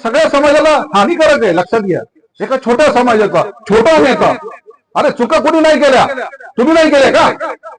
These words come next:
आयुष्यभर तुम्ही चुकाच केल्या म्हणून महाराष्ट्राचं वाटोळं झालंय, सामाजिक झालंय, आर्थिक झालंय आणि सगळं झालंय.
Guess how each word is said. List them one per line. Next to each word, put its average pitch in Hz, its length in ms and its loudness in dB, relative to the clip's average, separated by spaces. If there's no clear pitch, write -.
आयुष्यभर 285 480 0
तुम्ही 285 180 2
चुकाच 269 340 0
केल्या 277 200 2
म्हणून 269 220 2
महाराष्ट्राचं 254 560 2
वाटोळं 247 320 2
झालंय, 214 220 0
सामाजिक 247 500 2
झालंय, 220 240 2
आर्थिक 226 440 0
झालंय 214 200 2
आणि 220 180 0
सगळं 220 240 2
झालंय. 160 380 -4